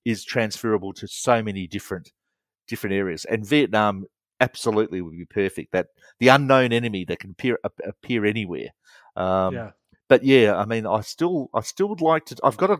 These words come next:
Speaker 1: a nice collection of, of, um, To the Strongest based. You, you've seen what they do. Simon's done with figures based on almost like an impetus base, and,
Speaker 2: Yeah.
Speaker 1: uh, I've always thought that that would be something I'd like to play through, uh,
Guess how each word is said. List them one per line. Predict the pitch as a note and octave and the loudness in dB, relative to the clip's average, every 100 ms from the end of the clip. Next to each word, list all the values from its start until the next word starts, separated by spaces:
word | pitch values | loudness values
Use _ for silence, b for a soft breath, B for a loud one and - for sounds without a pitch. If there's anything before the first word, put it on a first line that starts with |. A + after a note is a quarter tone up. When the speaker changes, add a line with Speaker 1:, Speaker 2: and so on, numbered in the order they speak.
| - | -4
Speaker 1:
a | A#2+ | -2
nice | B2+ D#3 - | 2 2 2
collection | B2+ B2 - A#2 | 0 0 -2 -8
of, | F#2+ D#2+ _ _ b b b | -8 -10 _ _ b b b
of, | - G2+ F2 - | -4 -4 -4 -2
um, | F#2 F2+ E2+ E2 D#2+ - | -2 -2 -4 -12 -18 -6
To | C3+ | -6
the | G2+ | -6
Strongest | - B2 A2+ G2 - - _ _ _ - F2+ - | 4 4 4 -2 -4 -10 _ _ _ -20 -4 6
based. | A#2+ A2 - - | 6 6 -2 -6
You, | E2 E2 | -12 -12
you've | G2 G#2 F2 | -12 -12 -6
seen | C3 A#2 F#2 | -2 -2 -4
what | F2 | -4
they | F#2 | -2
do. | F2 G2+ F2 _ - | -2 -8 -8 _ -20
Simon's | - - G2 F2+ D#2+ | -10 -2 -2 -2 -6
done | G2 F2 | -4 -4
with | D#2+ _ _ b b | -6 _ _ b b
figures | - B2+ G2+ F#2 | -6 -4 -2 -6
based | - F#2+ G2 - | -2 -2 -2 -6
on | F#2 F#2 | -8 -8
almost | A2+ A#2+ G#2 | -10 -6 -4
like | G2 | -4
an | G2 | -6
impetus | A2+ A2 - F2+ | -10 -10 -10 -10
base, | - C#2+ D2 - - _ _ _ | -10 -10 -8 -10 -12 _ _ _
and, | - G2+ G2 F#2+ | -8 -6 -6 -4
Speaker 2:
Yeah. | G2+ | -2
Speaker 1:
uh, | G2 F#2+ _ b b b | 0 -4 _ b b b
I've | - G#2+ | -2 0
always | C#3+ C#3+ | 0 -2
thought | - C3+ | -2 -4
that | A2+ | -2
that | G#2 F2+ | -4 -4
would | G#2+ F#2+ F2 | -4 -20 -16
be | G#2 | -12
something | - C3+ C3+ | -6 -6 -4
I'd | A2+ G2 | -6 -2
like | A2 G#2 | -2 -2
to | - | -6
play | - A2 G2+ G2 | -4 0 0 -2
through, | - - G#2 G2+ F#2+ F#2+ | -6 -8 -6 -6 -6 -4
uh, | F#2 F2+ | -2 -4